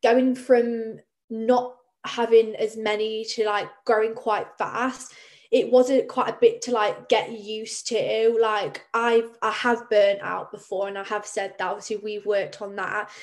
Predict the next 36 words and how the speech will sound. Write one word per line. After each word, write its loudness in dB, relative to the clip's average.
but 2
I 0
think 2
the, 8
the 0
transition 4
so -2
fast -4
probably 2
played 0
a -6
part -2
in -6
that, -4
'cause -20
it 0
was -4
like, 0
I'd 4
gone 6
from, -6
like, -4
doing 4
quite -2
a 0
lot, -2
being -2
quite, -6
I'm -4
very, 6
um, -4
a -10
hardworking, -2
driven -2
person -6
anyway, -6